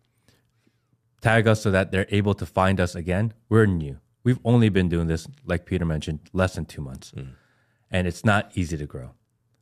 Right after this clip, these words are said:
Speaker 1: especially the type of content that we talk about.
Speaker 2: Mm.
Speaker 1: It's not really pushed by the algorithm.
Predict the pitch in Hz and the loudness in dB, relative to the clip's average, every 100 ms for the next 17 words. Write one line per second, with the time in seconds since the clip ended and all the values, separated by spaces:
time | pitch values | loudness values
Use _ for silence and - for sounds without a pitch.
0 | _ 107 - 127 127 - 127 92 - 104 | _ -6 -2 0 0 0 -2 -2 -2 -4
1 | 95 - - 117 - 82 - 80 78 107 | -6 -10 -6 -4 -4 -8 -6 -6 -4 -4
2 | 139 78 76 71 - - 78 76 - 101 | -4 -4 -6 -6 -12 -12 -10 -6 -6 -2
3 | 107 - 104 92 95 82 - - - 90 | -2 -2 -4 -2 0 -2 -6 -14 -8 -8
4 | - - _ - 78 73 - 73 69 65 | -10 -20 _ -10 -8 -6 -8 -12 -12 -16
5 | 69 | -18